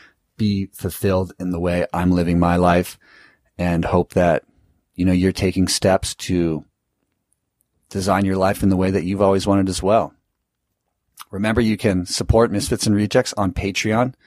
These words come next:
It's patreon dot com backslash misfits and rejects. It's a platform for fans to support artists in whatever they're creating. You know, one dollar, five dollar, whatever you choose to donate monthly is always appreciated.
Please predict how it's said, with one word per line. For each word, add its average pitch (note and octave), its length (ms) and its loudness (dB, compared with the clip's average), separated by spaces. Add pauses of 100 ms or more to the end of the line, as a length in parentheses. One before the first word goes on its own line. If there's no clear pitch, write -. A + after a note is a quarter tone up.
(580)
It's - 160 -8
patreon G#2 520 2
dot G2 220 2
com G2+ 300 0
backslash F2+ 520 0
misfits - 380 -4
and F2+ 80 2
rejects. F2+ 480 -2 (680)
It's - 100 -10
a F#2 60 -2
platform F2+ 600 0
for F2 200 -2
fans F2+ 440 0
to - 60 -8
support F2+ 560 0 (300)
artists F2+ 440 0
in E2+ 460 0
whatever F#2 300 -2
they're F2+ 120 2
creating. F#2 520 0 (640)
You F2+ 100 -2
know, E2+ 160 0
one F#2 320 0
dollar, F#2+ 260 4
five F#2 300 0
dollar, F#2+ 240 2
whatever F#2+ 260 0
you G2 120 -4
choose - 380 -6
to G#2 60 -10
donate F#2+ 400 0
monthly F#2 360 0
is F2 100 -2
always F2 240 2
appreciated. F#2+ 680 -2